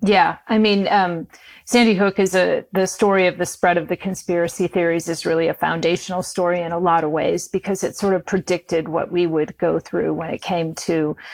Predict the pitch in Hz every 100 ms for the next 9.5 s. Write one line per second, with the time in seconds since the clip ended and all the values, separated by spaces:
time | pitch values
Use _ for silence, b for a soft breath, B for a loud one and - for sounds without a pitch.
0 | B B 170 151 147 - - 226 - 180
1 | 170 151 156 165 - 240 208 170 156 151
2 | - 175 - 208 202 190 170 160 165 139
3 | - 185 165 - 185 170 170 180 165 175
4 | 226 226 - 185 170 170 160 156 156 156
5 | 156 156 151 151 147 147 147 - 175 156
6 | 160 151 151 147 - - 160 - - -
7 | 147 160 - 180 - 143 120 B B B
8 | B - 185 180 175 254 B B B -
9 | 220 - 233 214